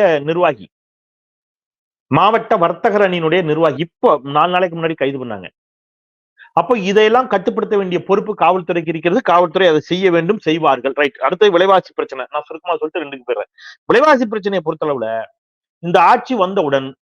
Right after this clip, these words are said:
பெட்ரோல் விலையை குறைச்சது மூன்று ரூபாய், ஆவின் பால் விலையை லிட்டருக்கு மூன்று ரூபாய் குறைச்சாங்க. ஜி எஸ் டி தமிழ்நாடு அரசு கைகள்ல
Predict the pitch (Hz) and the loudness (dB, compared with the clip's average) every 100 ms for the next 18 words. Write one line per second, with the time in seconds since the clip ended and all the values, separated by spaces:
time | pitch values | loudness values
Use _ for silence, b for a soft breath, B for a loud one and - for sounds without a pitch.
0 | _ - 175 226 226 185 175 180 226 - | _ -6 0 2 2 2 2 2 2 0
1 | 160 156 131 131 147 127 120 98 _ _ | -2 -2 -8 -6 -8 -6 -6 -8 _ _
2 | _ _ _ _ _ _ - 160 233 233 | _ _ _ _ _ _ 0 2 2 -2
3 | 190 196 170 180 208 165 180 170 160 156 | -2 0 2 0 0 -4 -8 -8 -6 -2
4 | 170 - 135 - 120 92 b b 117 135 | -2 -2 -8 -6 -8 -10 b b -2 4
5 | 254 277 233 - 226 233 - _ - 160 | 6 6 2 0 -2 -2 -8 _ -4 0
6 | 214 240 190 170 - 170 165 160 180 | 2 2 2 -2 -2 0 0 0 -2